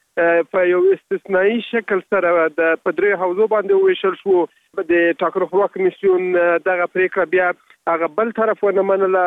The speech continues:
هغوی، آه، د دغې پرېکړې مخالفت وکړو، هغوی بیا خیمې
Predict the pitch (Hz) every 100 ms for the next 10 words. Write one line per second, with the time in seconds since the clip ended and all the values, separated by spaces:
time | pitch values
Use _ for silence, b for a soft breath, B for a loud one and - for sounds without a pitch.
0 | 165 165 170 185 185 180 180 170 170 160
1 | _ _ - 156 180 175 180 180 180 170
2 | 170 165 226 - 214 196 208 185 175 165
3 | 226 220 220 196 208